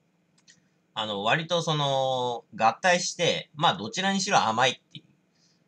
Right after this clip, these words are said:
まあ、普通より甘いんですけど、<laughs> まあ、そっちの方がなんか、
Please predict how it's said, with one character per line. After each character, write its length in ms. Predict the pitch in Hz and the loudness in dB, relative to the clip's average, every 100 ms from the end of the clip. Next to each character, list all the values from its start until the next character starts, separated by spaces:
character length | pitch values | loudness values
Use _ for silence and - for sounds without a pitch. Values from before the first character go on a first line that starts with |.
| _ _ - | _ _ -2
ま 120 | 165 | 0
あ、 40 | |
普 140 | - - | 2 -2
通 180 | - 214 | -6 -2
よ 100 | 220 | 0
り 100 | 151 | 0
甘 340 | 98 104 131 | -2 0 0
い 80 | 127 | 0
ん 80 | - | -6
で 60 | |
す 140 | - - | -16 -20
け 120 | - | -18
ど、 220 | 73 76 | -16 -12
<laughs> 1800 | 151 - - _ _ _ _ _ _ _ _ _ _ _ _ _ _ - | -12 -14 -18 _ _ _ _ _ _ _ _ _ _ _ _ _ _ -10
ま 80 | |
あ、 20 | - | -8
そ 220 | - - | -6 -6
っ 60 | - | -6
ち 140 | 185 | -6
の 80 | 180 | -2
方 160 | 208 | -2
が 120 | 175 82 | -2 -4
な 160 | 92 | -6
ん 40 | 85 | -10
か、 180 | - | -14